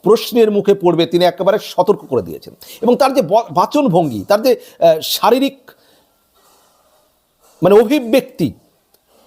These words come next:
তাতে তিনি যে একেবারে অনেক ভাবনা চিন্তা করে এই কথাগুলো বলেছেন, সে বিষয়ে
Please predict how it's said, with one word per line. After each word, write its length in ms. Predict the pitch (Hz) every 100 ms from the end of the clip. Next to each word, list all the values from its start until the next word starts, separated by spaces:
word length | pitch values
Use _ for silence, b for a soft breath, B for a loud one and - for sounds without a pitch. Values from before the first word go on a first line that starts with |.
| _
তাতে 280 | 175 185 262
তিনি 240 | 247 240
যে 100 | 240
একেবারে 540 | 254 247 240 247 240 247 - _ _
অনেক 360 | 185 240 170 131
ভাবনা 540 | - 190 190 208 214 208 214
চিন্তা 400 | 214 214 214 202
করে 320 | - 226 226
এই 180 | 180 180
কথাগুলো 420 | 190 180 190 208
বলেছেন, 480 | 135 160 202 180 113 - _ _ _ _ _ _ _ _ _ _ _ _ _ _ _ _ _ -
সে 140 | 180
বিষয়ে 440 | 185 196 220 269